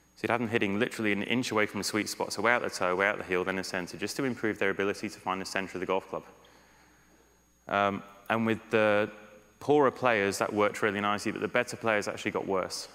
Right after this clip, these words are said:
Okay, so you had to go back to the drawing board and think about it again. Okay, so he actually made the tolerances much tighter. Okay, better player, I want you to hit it two millimeters, three millimeters from the toe,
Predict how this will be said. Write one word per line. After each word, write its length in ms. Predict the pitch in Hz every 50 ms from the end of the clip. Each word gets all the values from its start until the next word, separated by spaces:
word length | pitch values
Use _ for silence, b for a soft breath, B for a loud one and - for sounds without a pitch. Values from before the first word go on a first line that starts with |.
| - - - - _ _ _ _ _ _ _ _ _ _ _ _ _ _ _ _ _ _ -
Okay, 160 | 98 98 98
so 80 | 92 -
you 20 |
had 60 | 113 -
to 60 | -
go 80 | 107
back 140 | 101 107 -
to 60 | -
the 80 | - 107
drawing 220 | 98 101 101 92
board 160 | 90 95 92 90
and 80 | 85
think 160 | - 104 92
about 180 | 87 92 90 90
it 80 | 90 92
again. 260 | 85 82 92 87 85
Okay, 220 | 85 82 - 95 90
so 140 | - -
he 60 | 98 107
actually 220 | - - - 123
made 160 | 110 107 98
the 80 | - -
tolerances 600 | - - - 107 113 110 101 95 90 - 98 87
much 200 | 92 95 - -
tighter. 400 | - - 95 92 90 - - 82 - - - b b b b b b b b b _
Okay, 120 | - 101 95
better 220 | - 120 117 110
player, 300 | 104 - - 104 98 92
I 60 | 92
want 160 | 92 98 85 62
you 80 | -
to 80 | - 104
hit 140 | 98 98 92
it 140 | 101 - - - - - - - - -
two 180 | - - 123 113
millimeters, 540 | 107 104 104 101 98 95 90 - 98 90
three 140 | - - 104
millimeters 420 | 95 98 98 95 90 90 - 92 -
from 220 | - 98 92 90
the 180 | 90 87 85 - - - - - - - -
toe, 320 | - 101 95 92 92 92